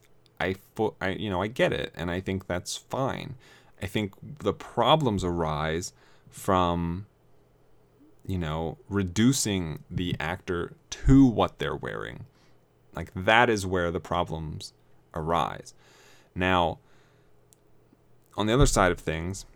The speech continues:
you, we, we sort of, to, to, to sort of tie this back in, I think, let me see if I, if I can try and, and, and draw the connection I was making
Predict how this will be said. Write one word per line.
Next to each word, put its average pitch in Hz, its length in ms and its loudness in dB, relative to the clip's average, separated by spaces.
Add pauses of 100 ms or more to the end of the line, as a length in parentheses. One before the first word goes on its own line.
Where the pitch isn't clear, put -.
(1500)
you, 104 520 -2 (260)
we, 110 240 0
we 107 160 0
sort 113 260 0
of, 101 240 2 (1200)
to, 104 120 -6
to, - 340 -4
to - 180 -8
sort 95 200 -2
of 90 80 -2
tie - 220 0
this 95 140 0
back - 220 -4
in, 98 300 0 (1200)
I 90 60 -10
think, - 440 -6 (100)
let - 20 -12
me 92 140 -6
see - 160 -2
if 95 100 -2
I, - 160 -4
if - 120 -6
I 95 100 -2
can 98 300 -2
try 101 460 0
and, 90 260 -2
and, 90 280 -6
and 87 180 -6
draw 92 220 0
the 92 80 -2
connection 92 420 -4
I 87 80 -4
was 90 140 -6
making 87 480 -4